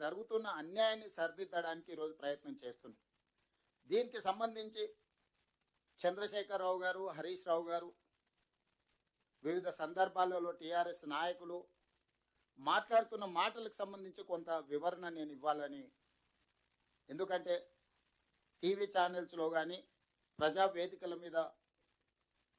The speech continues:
ప్రభుత్వం తరఫున వాదన వినిపిస్తున్న వాళ్లకు కొంత సమాచారాన్ని అందించాలి ప్రభుత్వం తరఫున అనేది మా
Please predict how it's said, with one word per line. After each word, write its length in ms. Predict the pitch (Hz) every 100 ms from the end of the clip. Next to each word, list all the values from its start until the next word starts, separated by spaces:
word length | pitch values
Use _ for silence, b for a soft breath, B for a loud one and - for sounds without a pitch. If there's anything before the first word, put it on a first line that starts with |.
| -
ప్రభుత్వం 440 | 151 196 202 202 190
తరఫున 280 | 175 175 175 156
వాదన 220 | 160 175 170 156
వినిపిస్తున్న 440 | 151 165 - 156 147
వాళ్లకు 280 | 147 143 170 156
కొంత 160 | 143 143 127 _ _ _ _ -
సమాచారాన్ని 600 | 147 170 180 175 165 160 147
అందించాలి 400 | 156 160 147 143 139
ప్రభుత్వం 340 | 135 143 143 135
తరఫున 320 | 131 143 131
అనేది 160 | 139 135
మా 80 | 120